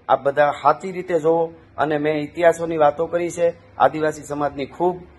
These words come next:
એટલે એ સારો પોઇન્ટ છે, એ પણ તમે જોઈજો. બીજું, હજી સુધી હું શબ્દ તો બોલ્યો નથી. કોઈ પ્રાંતમાં તો કાંઈ ઘટના બને, ઈ તો કોણ આવી કરી ગયો અને એવી ક્યાંક બની હોય એ મારા મગજમાં આવી ગઈ તો હું બોલ્યો છું.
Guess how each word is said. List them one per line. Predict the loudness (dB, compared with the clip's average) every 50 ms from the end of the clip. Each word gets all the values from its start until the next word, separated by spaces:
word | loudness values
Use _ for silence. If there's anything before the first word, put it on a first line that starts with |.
| _ _ _ _ -4 -4
એટલે | -2 -2 -2 -4 -2
એ | -2 0 0 0 0
સારો | -2 0 4 6 6 6 6 2
પોઇન્ટ | -2 -6 -8 -8 -8 -8
છે, | -10 -10 -10
એ | -10 -8 -8 -8 -8
પણ | -6 -8 -8 -8
તમે | -8 -10 -10 -8
જોઈજો. | -6 -6 -6 -4 -2 -2 -4
બીજું, | -4 -4 -6 -6 -6 -8 -8 -10 -12 -20 -16 -4 -2
હજી | -2 0 0 -2
સુધી | -4 -6 -6 -6 -6
હું | -6 -4 -6 -6
શબ્દ | -2 -2 -2 -2 -2 -4
તો | -6 -4 -4 -4
બોલ્યો | -4 -4 -2 -2 -2
નથી. | -2 -2 -2 -4 -6 -10 -10 -12 -16 -20 -20 _ _ -20 _ _ _ -20 -20 2
કોઈ | 4 4 4
પ્રાંતમાં | 6 6 6 6 6 4 2 0 0 0 0
તો | 0 -4 -6
કાંઈ | -2 0 0 0 0
ઘટના | -2 -4 -4 -4 -4 -2 -2 -2 -2
બને, | 0 -2 -4 -4 -6
ઈ | -6
તો | -6 -6 -6 -8 -8 -12 -16 -20 -20 -20 -20 -20 -20 -20 -12 -2
કોણ | 2 4 4 6
આવી | 6 6 6 4 2
કરી | -2 -6 -6 -6 -8
ગયો | -6 -6 -6
અને | -4 -2 0 -2
એવી | -2 -2
ક્યાંક | -4 -4 -4 -2
બની | 0 0 0 0 0 -2
હોય | -2 -2 -2
એ | -2 -2
મારા | 0 2 2 2 2
મગજમાં | 2 0 -2 -4 -6 -4 0 0
આવી | 0 0 -2
ગઈ | -6 -10 -10
તો | -10 -10
હું | -10 -4
બોલ્યો | -2 -2 0 0 -2 -4
છું. | -4 -8 -14